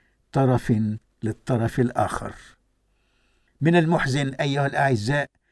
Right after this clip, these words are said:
أن أبانا الأول آدم لم يطع تعليمات خالقه الحكيم، ذلك حرمه من علاقة القرب والود بخالقه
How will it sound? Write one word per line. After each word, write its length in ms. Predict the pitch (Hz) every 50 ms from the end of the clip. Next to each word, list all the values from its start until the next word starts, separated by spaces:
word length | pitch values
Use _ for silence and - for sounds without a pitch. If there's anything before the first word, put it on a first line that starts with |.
| _ _ _ -
أن 220 | 156 147 147 147
أبانا 680 | 156 165 - - 170 135 165 170 156 131 120 127 135
الأول 600 | 135 139 - 160 170 170 151 156 156 156 147 131 - _ _ _ _ _ _ _ _ -
آدم 520 | 151 160 165 147 123 156 156 156 156 151 - -
لم 480 | - 135 131 151 175 185 185 180 180 180
يطع 600 | 180 175 170 175 185 - - - 127 120 113 120 - -
تعليمات 840 | - 151 131 139 139 135 147 147 143 135 139 151 156 151 135 123 120 - _ -
خالقه 640 | - - 151 143 139 135 127 135 127 - 135 131 - - - - _ _
الحكيم، 520 | 127 117 - - 127 120 - - 107 92 92 95 - _ _ _ _ _ _ _ _ _ _ _ _ _ _ _ _ 104
ذلك 580 | 101 147 143 143 143 147 139 - 165 151 135 - _ _ _ _ -
حرمه 840 | - - - 170 131 151 170 180 175 170 151 139 165 160 160 160 156
من 220 | 151 151 147 143
علاقة 600 | 139 135 147 147 143 156 160 156 143 - - 147 139 -
القرب 680 | 156 143 135 127 - - 156 147 135 131 120 123 139 139
والود 680 | 135 139 135 131 127 113 123 143 127 107 101 113 135
بخالقه 1120 | 135 127 117 127 120 - - 143 135 127 123 131 156 139 - 147 139 135 143 143 139 135